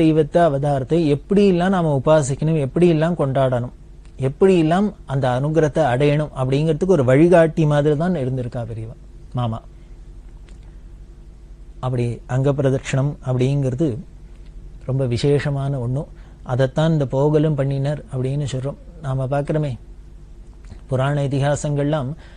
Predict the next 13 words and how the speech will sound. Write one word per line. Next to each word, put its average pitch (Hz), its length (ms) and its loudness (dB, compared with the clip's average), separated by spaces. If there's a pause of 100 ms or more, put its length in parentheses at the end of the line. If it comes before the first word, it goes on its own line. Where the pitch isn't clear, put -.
(180)
பிரதட்சணம் 151 600 0
பண்ணி 151 260 0
நமஸ்காரம் 147 460 0
பண்றதே 147 360 0
பெரிய 151 240 0
விசேஷமா 147 420 0 (140)
சொல்லப்பட்டிருக்கு 135 640 -4 (180)
அப்படின்லாம் 139 500 -2
சொல்றோம். 127 260 -6 (160)
அதை 135 180 2
இந்த 120 180 0
அங்க 135 220 0
பிரதட்சணத்தை 127 560 -4